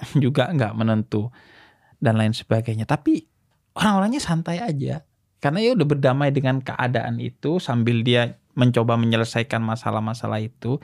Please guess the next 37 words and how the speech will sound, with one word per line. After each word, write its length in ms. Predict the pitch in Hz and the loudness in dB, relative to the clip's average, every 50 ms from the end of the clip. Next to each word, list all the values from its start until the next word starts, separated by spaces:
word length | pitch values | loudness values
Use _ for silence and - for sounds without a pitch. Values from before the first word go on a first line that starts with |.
| - - - - - - - - | -10 -20 -20 -20 -20 -20 -12 -2
Dan 200 | - 160 165 196 | 0 2 2 2
akhirnya 300 | 190 165 202 254 330 349 | 0 0 0 0 2 2
ya 180 | 262 190 165 135 - - _ | 2 2 0 -2 -4 -10 _
sehat, 600 | - - - - 294 - - 220 196 196 196 - _ _ - | -10 -6 -2 -2 0 0 2 2 2 0 0 -4 _ _ -4
pegang 280 | - 202 180 240 247 | -2 2 2 2 2
senjata 600 | 240 240 240 247 277 311 392 - - - 175 202 | 4 4 6 6 6 4 2 -2 0 0 0 0
semua 360 | 208 - - 220 233 262 254 | 0 -4 -6 -4 0 2 4
orang 200 | 247 240 269 262 | 4 4 6 6
di 80 | 220 196 | 4 4
sana. 320 | 180 190 170 143 123 127 - _ - - _ _ _ _ _ - | 4 2 2 2 0 -4 -6 _ -20 -20 _ _ _ _ _ 0
Orang 200 | 151 160 160 160 | 2 2 2 2
asli 220 | 160 - - 175 | 0 2 4 4
sana 260 | 151 185 208 240 233 | 4 4 4 4 2
ya 80 | 131 107 | 0 2
pegang 280 | - 165 160 170 185 | 2 2 2 2 2
senjata. 500 | 180 - 175 165 175 202 226 - - 147 - _ - - - - | 2 2 2 2 2 2 0 -2 -10 -18 -18 _ -20 -16 -4 2
Udah 200 | 196 196 240 254 | 2 4 4 4
kayak 200 | - 240 208 - | 2 2 0 0
keris 320 | - 226 233 233 220 - | 0 2 2 2 2 0
di 140 | - 226 202 | 2 2 2
sini. 320 | 185 - 220 247 226 156 151 | 2 2 -2 -2 -2 -2 0
Dan 300 | 151 160 170 180 190 160 - _ _ _ _ _ _ _ _ _ _ _ | 2 2 2 2 2 -2 -8 _ _ _ _ _ _ _ _ _ _ _
itu 180 | - - 180 240 | -8 -6 -2 0
jadi 300 | 254 277 202 180 165 175 | 2 4 4 4 4 2
kayak 420 | 160 - 165 160 165 165 170 165 156 151 | 2 2 2 2 4 4 4 2 0 0
bagian 540 | 151 147 147 147 143 147 156 151 151 151 | 0 0 0 2 2 4 4 4 4 4
dari 640 | 151 147 143 143 143 143 139 135 135 135 139 139 139 135 - - - - - _ | 4 4 4 4 2 2 0 0 0 0 0 0 -2 -4 -6 -14 -20 -20 -18 _
tradisi 420 | - - 147 143 151 147 - - 143 | -2 -2 0 0 0 -2 0 0 0
mereka. 440 | 139 147 156 165 165 - - 117 - | 2 2 2 0 0 -4 -8 -8 -2
Termasuk 380 | - 175 190 208 202 - 277 | 0 2 2 2 4 2 2
ada 420 | - 202 175 156 165 160 160 151 139 | 2 2 2 4 2 2 2 0 -2
mereka 340 | 160 160 165 170 175 - | -4 -2 -2 0 -2 -2
tuh 160 | 196 - 226 220 | -4 -4 -4 -6
pisau 380 | - 180 156 - - 156 139 | -4 -6 -4 -4 -2 -4 -4
kecil 340 | - - - - - 135 131 | -6 -8 -14 -10 -10 -8 -8
gini 220 | 127 131 123 170 | -6 -6 -4 -4
melengkung 500 | 185 170 139 123 123 123 - - 123 123 | -2 -2 0 -2 -2 -4 -4 -6 -8 -8